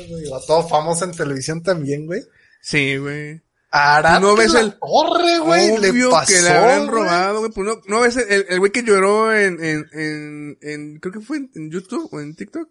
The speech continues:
Speaker 2: que se grabó llorando porque le habían robado, güey? Que también era, era de la televisión, creo. O era un youtuber.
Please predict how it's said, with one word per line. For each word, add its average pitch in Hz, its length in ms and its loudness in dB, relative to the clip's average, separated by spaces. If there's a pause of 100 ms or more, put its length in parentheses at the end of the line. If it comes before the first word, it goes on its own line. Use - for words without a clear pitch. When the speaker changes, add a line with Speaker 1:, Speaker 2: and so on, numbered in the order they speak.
Speaker 2:
que 165 80 -10
se 165 80 -8
grabó 147 220 -2
llorando 185 360 0
porque 180 200 -6
le 147 40 -2
habían 160 180 -6
robado, 190 480 -2
güey? 226 200 -12 (640)
Que - 80 -20
también 151 240 -4
era, 196 300 -2
era 175 240 -4
de 175 80 -2
la 147 60 -4
televisión, 147 460 -8
creo. 208 300 -10 (680)
O - 120 -14
era 147 80 -4
un 156 60 -10
youtuber. 143 340 -16